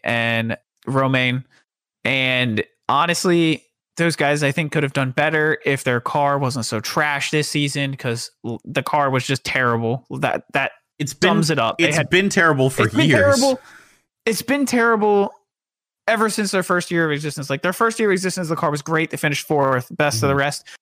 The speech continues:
Speaker 1: And then steep decline ever since. And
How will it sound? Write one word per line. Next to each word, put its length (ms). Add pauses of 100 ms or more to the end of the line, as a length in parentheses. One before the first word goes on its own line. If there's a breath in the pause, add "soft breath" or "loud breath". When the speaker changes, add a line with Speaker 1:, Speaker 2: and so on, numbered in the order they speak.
(120)
Speaker 1:
And 220
then 380 (560)
steep 320
decline 640
ever 180
since. 480
And 360